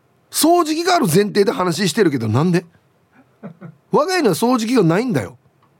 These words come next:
クイックルワイパーオンリー。正直そう、えー、し-、正直掃除機はいらんでしょ。早口言葉みたいになってるな。掃除機はベッドの下はすっぷってくれんのに。うん。うちもこんななんですよ。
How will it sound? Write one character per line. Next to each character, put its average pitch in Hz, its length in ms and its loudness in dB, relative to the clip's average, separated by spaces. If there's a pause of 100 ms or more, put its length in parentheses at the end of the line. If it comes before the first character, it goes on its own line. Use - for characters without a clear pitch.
(500)
ク 330 120 2
イ 311 40 -2
ッ 277 40 -12
ク 294 160 -2
ル 262 60 4
ワ 262 100 2
イ 262 80 -8
パ 180 160 0
ー - 20 0
オ 208 80 2
ン 208 80 0
リ 135 180 0
ー。 - 40 -20 (720)
正 247 200 2
直 233 180 -6
そ 202 160 2
う、 226 100 -6
え 156 40 0 (100)
ー、 - 100 -14
し-、 - 200 -10 (220)
正 - 200 -2
直 262 160 0 (260)
掃 233 260 0
除 185 100 -6
機 233 120 -2
は 220 80 2
い 196 60 2
ら 214 100 0
ん - 20 -6
で 160 80 -4
し 101 60 -10
ょ。 185 100 -10
早 185 240 -4
口 - 180 -10
言 202 120 -2
葉 190 120 -2
み 165 60 -4
た 120 80 -4
い - 20 -4
に - 20 -4
な - 20 -8
っ - 40 -10
て - 60 -8
る 87 80 -8
な。 - 140 -12 (640)
掃 202 240 2
除 180 100 -8
機 208 60 -6
は 196 100 2
ベ 220 100 0
ッ 220 120 -16
ド 190 80 0
の 156 80 0
下 151 160 -2
は 131 80 0
す 196 120 -4
っ - 20 -8
ぷ - 160 -10
っ - 40 -6
て 220 120 -2
く 135 100 -4
れ 147 60 2
ん 143 80 -2
の 123 80 -4
に。 92 120 -10 (1120)
う 82 60 -14
ん。 80 240 -14 (960)
う 240 80 -2
ち - 160 -2
も 247 100 2
こ 160 200 -2
ん 117 60 -2
な 110 100 -2
な 87 100 -8
ん 76 80 -18
で - 80 -20
す - 120 -20
よ。 - 80 -20